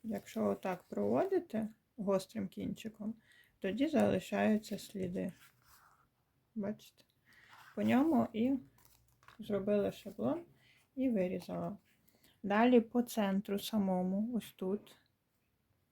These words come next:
гострим кінчиком проколюю один і другий.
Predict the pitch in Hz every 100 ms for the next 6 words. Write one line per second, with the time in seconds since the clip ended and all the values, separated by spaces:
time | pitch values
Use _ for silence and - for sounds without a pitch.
0 | _ _ _ _ 202 202 - 202 180 -
1 | 240 254 - 247 226 233 - _ _ _
2 | - _ - 196 202 196 196 185 180 180
3 | 175 - 190 175 180 208 277 269 _ _
4 | _ _ _ _ _ _ _ _ _ _
5 | _ _ _ _ _ _ _ _ _ _
6 | _ _ _ _ _ _ - _ _ _
7 | - 220 196 185 175 185